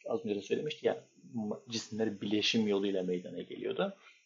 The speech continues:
Bileşip elma olduğu zaman bu kırmızılık o elmadaki kırmızılıktır diyor. Ve tat elmadaki tattır, bizdeki değildir. Onu her gören kırmızı görecek,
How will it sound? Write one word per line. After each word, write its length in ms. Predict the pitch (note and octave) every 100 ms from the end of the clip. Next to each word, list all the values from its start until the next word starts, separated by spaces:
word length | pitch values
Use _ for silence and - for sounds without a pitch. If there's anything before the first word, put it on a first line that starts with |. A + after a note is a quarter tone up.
| _ _
Bileşip 520 | F3+ G3 E3 C#3 - -
elma 320 | C#3+ D3 C3+
olduğu 320 | A#2 - G2+
zaman 320 | - D#2 D#2+
bu 80 | D3
kırmızılık 580 | - B2 G#2+ A#2 D#3+ - -
o 220 | D3+ D3+
elmadaki 540 | B2 A#2 A#2+ B2 A#2 -
kırmızılıktır 760 | - A2+ - F#2 - - -
diyor. 240 | - - D3+ - _ _ _ _
Ve 160 | - -
tat 320 | D#3+ - - - -
elmadaki 560 | A2+ A2 G#2+ A2+ -
tattır, 420 | - F2 - F#2
bizdeki 420 | A#2+ A2+ G#2 - -
değildir. 360 | A2 - - - -
Onu 260 | C3 C3
her 280 | - C#3+ C#3+
gören 320 | C3 A2+ G2+
kırmızı 320 | - A2+ A2+
görecek, 500 | C#3 C3+ C3+ D#3 D3+